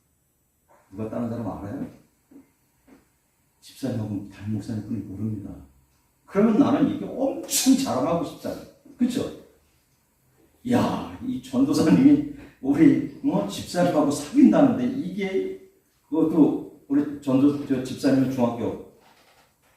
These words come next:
아, 초등학교 선생님이었거든. 나이는 여자분이 여덟 살 많고 사십이 넘었잖아요.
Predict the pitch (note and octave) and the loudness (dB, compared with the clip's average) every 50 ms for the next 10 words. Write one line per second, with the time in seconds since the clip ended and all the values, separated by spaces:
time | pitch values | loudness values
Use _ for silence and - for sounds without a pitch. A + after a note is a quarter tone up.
0 | _ _ _ - - - - - F3 E3 D3+ D#3 E3+ - - F3+ F3+ - F#3+ E3+ | _ _ _ -10 -10 -10 -8 -6 -2 -2 0 0 0 0 0 0 0 0 0 0
1 | B2 - - - - - - - _ _ _ _ _ _ _ _ _ _ _ _ | -2 -2 -4 -10 -14 -18 -20 -20 _ _ _ _ _ _ _ _ _ _ _ _
2 | _ _ _ _ _ _ - G2 G#2 A#2 B2 B2+ B2+ C3 - - - - - - | _ _ _ _ _ _ -8 -4 0 2 4 4 4 4 2 0 -2 -6 -10 -18
3 | - _ _ - - _ _ _ _ _ _ _ _ _ _ _ _ _ _ _ | -20 _ _ -20 -20 _ _ _ _ _ _ _ _ _ _ _ _ _ _ _
4 | _ _ _ _ _ - A#2 A#2 A#2 A#2+ B2 A#2 A#2 C3 C3+ - - F#2+ G#2+ G#2+ | _ _ _ _ _ -8 -6 -2 0 2 2 2 4 4 4 4 4 0 0 -2
5 | G#2+ G2+ F#2 E2+ E2 E2+ F2+ - - - - - - - _ _ _ _ _ _ | -2 -4 -4 -4 -4 -4 -6 -6 -8 -12 -18 -20 -20 -20 _ _ _ _ _ _
6 | _ _ _ _ _ _ _ _ - - B2 A#2 - C3 G2+ F#2+ - F#2+ F2 G2 | _ _ _ _ _ _ _ _ -18 -14 -12 -10 -8 -8 -8 -8 -8 -6 -6 -4
7 | G2+ G2+ G2 F#2+ - - | -4 -6 -6 -10 -12 -14